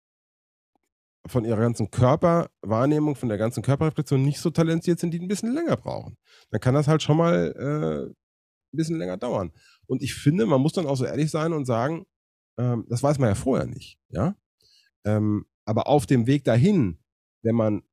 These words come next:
einen ordentlichen Lehrer hat, der das kapiert, kann man, lernt man ja, sich zu beurteilen. Man merkt dann ja,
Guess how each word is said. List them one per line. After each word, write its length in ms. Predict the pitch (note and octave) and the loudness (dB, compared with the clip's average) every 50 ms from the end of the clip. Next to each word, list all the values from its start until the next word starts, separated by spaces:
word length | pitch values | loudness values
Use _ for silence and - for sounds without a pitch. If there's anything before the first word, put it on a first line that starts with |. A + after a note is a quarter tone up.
| _ _ _ _ _ _ _ - | _ _ _ _ _ _ _ -4
einen 100 | A2 A2 | -2 0
ordentlichen 460 | - D#2 A2+ A2+ A2 G#2+ G#2 G2 G2+ F#2 | 2 2 0 0 0 -2 -2 -2 0 0
Lehrer 280 | F#2+ G#2 G#2 F#2 F#2+ | 2 2 2 2 0
hat, 160 | G#2+ C3 C3 | 0 0 0
der 80 | G#2 F2 | -2 -2
das 160 | D#2 - - | -4 -4 -4
kapiert, 600 | - G2 E2 - - - E3 D3 A#2 A#2+ - - - _ _ _ _ _ _ _ | -4 -4 -4 -4 -4 -2 2 2 2 2 0 -4 -12 _ _ _ _ _ _ _
kann 220 | - - D3+ D3 D3 | -6 -2 0 2 2
man, 200 | D3 C3+ C3 - | 2 2 0 0
lernt 340 | - A2+ B2 D3+ D#3+ - | 0 2 2 2 2 -2
man 100 | - B2 A#2+ | -4 -4 -2
ja, 160 | A#2 A#2 A#2 | 0 0 0
sich 140 | A2 A2 - | -2 -4 -4
zu 140 | - A#2 G2+ | -4 -4 -2
beurteilen. 420 | G#2+ B2+ D3 D3+ - G#2+ F#2+ F#2 | 2 2 2 2 2 2 2 2
Man 220 | F#2 F#2 G2+ G#2+ | 2 2 4 4
merkt 340 | G#2 A2 A#2+ C#3+ - - - | 6 6 6 6 4 2 2
dann 200 | B2+ A2+ A2 G#2+ | 2 4 4 4
ja, 360 | G2 F#2 F#2+ G#2 A#2 C3 C#3+ | 4 4 4 4 4 2 0